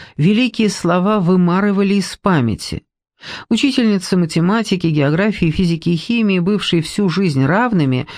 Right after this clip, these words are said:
вдруг выяснили, что все они, оказывается, разные, и кому-то может вести по-крупному,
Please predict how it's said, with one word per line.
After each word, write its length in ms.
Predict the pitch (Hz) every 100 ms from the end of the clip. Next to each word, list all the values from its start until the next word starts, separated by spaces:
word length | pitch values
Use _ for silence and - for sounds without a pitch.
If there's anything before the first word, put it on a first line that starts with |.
| - - -
вдруг 320 | 185 220 185
выяснили, 580 | 196 269 254 220 202 175
что 240 | - 185
все 320 | - - 320
они, 160 | 330 247
оказывается, 720 | 220 214 170 170 160 151 160
разные, 640 | 175 269 254 139 110 98 - - - -
и 100 | 151
кому-то 420 | 190 214 311 202
может 300 | 156 135 135
вести 300 | 127 131 -
по-крупному, 920 | 131 123 - 131 220 220 214 196 190